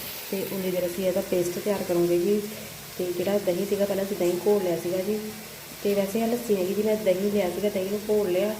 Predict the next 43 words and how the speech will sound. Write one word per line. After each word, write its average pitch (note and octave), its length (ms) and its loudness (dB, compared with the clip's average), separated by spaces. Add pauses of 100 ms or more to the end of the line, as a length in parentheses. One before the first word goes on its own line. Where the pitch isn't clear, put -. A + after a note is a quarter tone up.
(380)
ਤੇ F#3+ 60 -4
ਉਹਦੀ G3+ 120 2
ਲੱਸੀ G#3+ 280 0
ਜੀ G3+ 100 -2
ਬਣਾ G#3+ 180 0
ਲਈ। G#3 140 2
ਤੇ G#3 100 0
ਹੁਣ F#3 160 -2
ਅਸੀਂ F3 160 -2
ਇਹ F3+ 40 0
'ਚ F#3 80 -6
ਪਾਵਾਂਗੇ F#3 280 -2
ਜੀ F#3 80 -4
ਬੇਸਣ, E3+ 360 -2
ਤੇ F#3 100 -6
ਬੇਸਣ F3 340 0
ਇੱਧਰ F3+ 140 0
ਮੈਂ F#3 180 -4
ਛਾਣ D#3+ 160 -4
ਕੇ D#3+ 140 -4
ਰੱਖਿਆ F#3 300 -4
ਤੇ F#3 140 -4 (120)
ਕੌਲੀ E3+ 220 0
ਵਿੱਚ F3+ 240 -4
ਮੈਂ F3+ 100 -2
ਕਿਹਾ G3 160 -2
ਇਹਦਾ - 680 -4
ਹਿਸਾਬ A3 300 2
ਜਿਹਾ G3 120 6
ਹੁੰਦਾ F3 140 0
ਜੀ, E3+ 100 -4
ਅਸੀਂ - 160 0
ਇੰਨੀ F3+ 180 0
ਕੁ G#3 80 0
ਕੜੀ G3 180 2
ਬਣਾਉਣੀ G3 300 -2
ਤੇ G3+ 100 -4
ਇੱਕ G3 140 -4
ਕੌਲੀ E3+ 380 0
ਅਸੀਂ F3 160 -4
ਬੇਸਣ F3 300 -2
ਦੀ F3+ 120 -4
ਪਾਉਣੀ D#3 320 -2